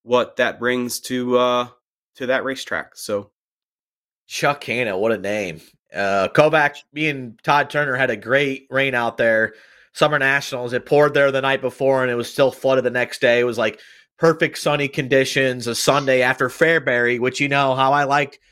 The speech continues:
Speaker 2: Summer Nationals at Fairbury. I wasn't too mad that they got postponed to the following weekend. So it was a great,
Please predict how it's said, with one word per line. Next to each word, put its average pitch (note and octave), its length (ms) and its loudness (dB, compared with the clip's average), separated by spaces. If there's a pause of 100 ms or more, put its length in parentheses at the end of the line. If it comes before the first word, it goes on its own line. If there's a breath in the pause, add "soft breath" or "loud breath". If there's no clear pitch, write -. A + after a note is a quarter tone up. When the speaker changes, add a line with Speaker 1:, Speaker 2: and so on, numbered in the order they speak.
Speaker 2:
Summer D3+ 260 -4
Nationals C#3+ 460 -4
at C3+ 140 0
Fairbury. B2+ 440 2
I A#2+ 80 4
wasn't C3 420 -2
too F3+ 200 2
mad D3+ 440 0 (360)
that B2+ 100 -6
they C3+ 100 0
got C3+ 220 0
postponed C#3 500 -2
to B2+ 80 -2
the A#2+ 120 0
following B2 440 0
weekend. A#2 460 0
So B2 120 -2
it A2+ 40 0
was A#2 100 0
a A2 60 -6
great, G3 400 2